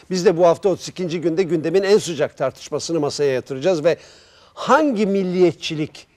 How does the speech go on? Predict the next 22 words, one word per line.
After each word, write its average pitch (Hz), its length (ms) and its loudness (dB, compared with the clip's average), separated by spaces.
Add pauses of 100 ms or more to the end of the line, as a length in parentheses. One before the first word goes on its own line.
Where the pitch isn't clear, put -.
(320)
sorusuna 156 600 -4 (400)
konuklarımdan 156 840 0 (260)
yanıt 147 260 -2
arayacağız. 120 420 -6
Bu 135 60 -8
gece 147 320 -2 (260)
otuz 147 260 -8
ikinci 147 340 -6
gün 151 260 -4
stüdyosunda 143 600 -4
çok - 360 -6
değerli 139 300 0
konuklarım 139 540 0
var. 156 160 6 (400)
Hemen 170 280 4
Ordinarius 160 580 0
Profesör 151 520 -2
Reha 147 320 4
Oğuz 151 280 -4
Türkan'dan, 143 680 -4
e, 139 220 2
başlayayım. 151 460 0